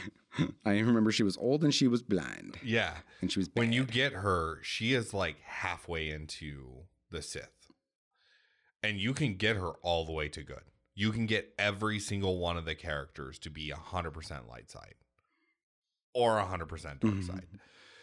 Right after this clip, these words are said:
Speaker 2: So, like, you have a lot of room to swing the entire party, not just a couple of characters,
Speaker 1: Mm-hmm.
Speaker 2: right? Depending on how you play your game.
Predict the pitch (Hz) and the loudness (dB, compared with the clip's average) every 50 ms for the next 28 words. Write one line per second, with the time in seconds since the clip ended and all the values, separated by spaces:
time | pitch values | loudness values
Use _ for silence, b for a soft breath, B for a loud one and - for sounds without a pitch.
0 | b b b - - 135 123 117 113 117 107 101 92 - - - 101 107 113 95 | b b b 0 4 4 4 4 4 4 4 2 2 -4 -10 -6 -4 -2 -2 -2
1 | - - - 131 135 135 127 110 98 92 90 90 85 78 76 80 78 78 78 76 | -2 0 0 2 2 4 2 2 4 4 4 2 2 -2 -4 -4 -4 -4 -4 -6
2 | 76 - - - - - - 80 78 78 76 73 71 69 73 82 82 _ _ _ | -8 -10 -12 -10 -10 -10 -8 -8 -6 -6 -6 -8 -10 -12 -14 -16 -18 _ _ _
3 | _ _ - 101 98 95 95 90 87 - - - 110 104 98 92 87 80 76 73 | _ _ -6 -2 0 0 0 0 -2 -4 -4 -2 0 0 0 0 0 -2 -4 -6
4 | - 85 80 82 82 76 - - - - - _ _ _ - 101 101 107 110 110 | -4 -4 -4 -4 -4 -6 -10 -16 -20 -20 -20 _ _ _ -6 -4 0 2 2 2
5 | 101 98 98 87 95 98 - - 98 90 82 78 76 76 73 - - - - - | 2 2 0 -2 -4 -6 -2 0 2 2 2 2 0 -2 -4 -6 -8 -8 -8 -12
6 | - _ _ _ _ _ _ _ _ _ _ _ _ _ _ _ _ _ _ _ | -16 _ _ _ _ _ _ _ _ _ _ _ _ _ _ _ _ _ _ _
7 | _ _ _ _ _ _ _ _ _ _ _ _ _ _ _ _ _ _ _ - | _ _ _ _ _ _ _ _ _ _ _ _ _ _ _ _ _ _ _ -6
8 | 95 - - 95 90 78 80 73 - - - 67 55 53 - _ - - - - | -6 -4 -2 -2 -2 -2 -4 -6 -8 -8 -8 -8 -8 -10 -14 _ -18 -20 -4 2
9 | - 135 135 127 123 117 113 107 101 101 98 90 85 90 92 85 85 82 78 76 | 4 6 6 6 6 6 6 6 6 6 4 4 2 0 0 0 -2 -2 -4 -4
10 | 76 80 85 87 82 82 78 78 82 78 76 - - 80 76 69 64 65 65 - | -4 -4 -2 -2 -2 -2 -4 -8 -10 -12 -10 -8 -6 -6 -6 -6 -6 -10 -12 -12
11 | 57 57 | -14 -16